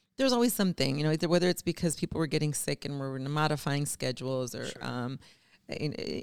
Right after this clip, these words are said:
Speaker 1: y-, you know, I mean, I think we all, we've heard all the stories about, you know, the, the implementing and mask wearing and trying to enforce that in a grocery store, um,
Speaker 2: Mm.
Speaker 1: in a community where not everybody's first language is English. And, you know, it's just, it, it was, it was a headache. It was,
Speaker 2: Yeah.
Speaker 1: you know, I felt bad for my staff. We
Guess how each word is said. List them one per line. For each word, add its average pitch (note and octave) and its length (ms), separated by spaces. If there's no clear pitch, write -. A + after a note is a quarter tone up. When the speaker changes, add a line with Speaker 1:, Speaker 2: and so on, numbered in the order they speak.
Speaker 1:
y-, F3 120
you F3 120
know, D#3+ 80
I - 20
mean, E3 120
I - 20
think F3+ 180
we F3 80
all, D#3+ 180
we've D#3 200
heard D#3 240
all D3 100
the C#3+ 80
stories C#3 460
about, - 200
you - 60
know, B2+ 160
the, B2 60
the - 360
implementing D#3 460
and C3 140
mask B2 340
wearing C#3 360
and C3+ 60
trying E3 260
to D#3+ 40
enforce C#3+ 300
that C#3 140
in C3+ 100
a C3 40
grocery B2 380
store, B2+ 520
um, B2+ 240
Speaker 2:
Mm. B2+ 40
Speaker 1:
in C3+ 60
a B2+ 80
community C3 640
where B2+ 260
not D3+ 160
everybody's D3+ 400
first D#3 240
language C#3+ 340
is C#3 120
English. B2 640
And, A#2+ 280
you D#3+ 100
know, D#3 100
it's - 100
just, G3+ 180
it, F3+ 220
it F#3 80
was, G3 300
it G3+ 60
was C4 140
a D4 40
headache. C3+ 480
It D#3+ 40
was, D#3+ 260
Speaker 2:
Yeah. - 80
Speaker 1:
you F3 60
know, D#3 80
I D3+ 100
felt D3 260
bad C#3+ 220
for - 100
my D3+ 140
staff. C3 540
We C#3 180